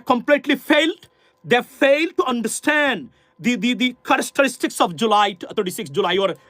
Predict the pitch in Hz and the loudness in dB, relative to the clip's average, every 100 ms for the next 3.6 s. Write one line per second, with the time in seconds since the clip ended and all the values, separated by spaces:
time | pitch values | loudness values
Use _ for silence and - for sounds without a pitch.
0 | _ 170 - 175 170 220 196 170 175 156 | _ -2 0 -2 -2 -4 -2 -2 -2 -2
1 | 143 - - - _ 240 262 247 139 _ | -4 -8 -16 -20 _ 0 2 -2 -6 _
2 | - 226 277 254 - 339 359 320 233 - | -2 0 0 -4 0 2 4 2 0 -4
3 | 208 175 160 147 127 147 | -8 -6 -6 -8 -8 -10